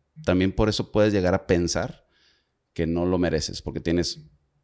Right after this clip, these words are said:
no sé, ci-, cinco personas que te dicen que, que no y otras tantas que te dicen que sí. Pero tú sabes que si te lo ganaste, es por algo, porque eres la persona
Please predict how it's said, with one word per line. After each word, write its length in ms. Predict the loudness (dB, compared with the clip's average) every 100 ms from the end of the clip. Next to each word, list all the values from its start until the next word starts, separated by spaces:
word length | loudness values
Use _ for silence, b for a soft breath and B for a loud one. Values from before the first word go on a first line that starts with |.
| -18 -8
no 120 | -4
sé, 180 | -2 -2
ci-, 280 | -4 -8 -10
cinco 240 | -4 -2
personas 320 | -2 0 -2 -2
que 80 |
te 100 | -4
dicen 300 | -2 -2 -2
que, 560 | -2 -4 -4 -4 -8 -8
que 100 | -2
no 220 | 0 2
y 280 | 2 0 -2
otras 280 | -6 -4 -4
tantas 320 | -2 -2 -4
que 80 | -6
te 120 | -6
dicen 260 | -4 -4 -4
que 100 | -6
sí. 260 | -6 -8 -16 b b 0
Pero 180 | 0 0
tú 140 | 0
sabes 500 | 2 4 4 0 -10 _ _ _
que 140 | -6 -6
si 100 | -2
te 140 | 0
lo 80 | 2
ganaste, 560 | 4 2 0 -6 -8 -14 _ _ _ _ _ _ -10
es 120 | -2
por 200 | 0 0
algo, 280 | -2 -6 -16 _ _ -10
porque 260 | -2 0
eres 460 | 2 0 -2 -10 _ _ -10
la 160 | -4
persona 420 | -4 -2 -2 -4